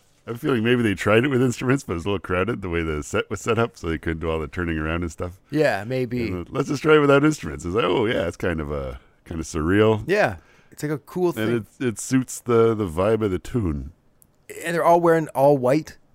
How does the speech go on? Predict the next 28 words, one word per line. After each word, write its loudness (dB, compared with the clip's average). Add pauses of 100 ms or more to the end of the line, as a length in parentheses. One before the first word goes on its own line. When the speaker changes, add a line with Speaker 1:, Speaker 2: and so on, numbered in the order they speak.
(840)
Speaker 1:
Mm-hmm. -6
Speaker 2:
And -6
they -8
got -4
Speaker 1:
That's -2
a -4
Speaker 2:
s-, -12
Speaker 1:
rare 4
deal, -2
too. -8
Speaker 2:
Yeah. 0 (200)
Speaker 1:
Like, -6
not, 0
they're -4
not 4
in 4
the, 4
the 0
eight-button -4
shirts, -4
and -10
they're -2
also -4
not -6
in -10 (300)
different -6
clothing. -4 (340)
Speaker 2:
Yeah. 0